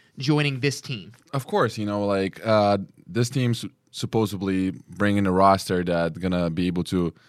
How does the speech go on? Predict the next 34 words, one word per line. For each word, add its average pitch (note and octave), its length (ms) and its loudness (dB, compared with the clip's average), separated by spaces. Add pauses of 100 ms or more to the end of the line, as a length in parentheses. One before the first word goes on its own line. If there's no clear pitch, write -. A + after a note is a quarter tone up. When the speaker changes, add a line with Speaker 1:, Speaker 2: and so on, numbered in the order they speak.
(160)
Speaker 2:
compete G#2 580 0 (320)
and F2+ 400 -4
play F#2+ 460 2 (720)
f-, - 200 -20
to G2+ 120 2
win G2 180 8
games G2 460 2
and F#2 340 -2
have G2 180 0
a F2+ 60 0
chance G2 320 0
to F#2+ 260 2
move F#2+ 280 0
up A#2+ 260 4 (240)
at F2+ 140 -4
the F2+ 100 0
end G2+ 140 2
of F#2 80 0
the F2+ 80 -2
season. F#2+ 380 0
So F2 400 0
that F#2+ 180 -2
was G2 200 0
huge G2 380 -2
to F#2+ 60 -8
go F2 180 -4
to F2 60 -6
the F2 80 -4
winning F#2 280 -2
team G2 360 -4
and G2 100 -2
win F2+ 200 -2
games G2+ 360 -2
and, F#2+ 180 -2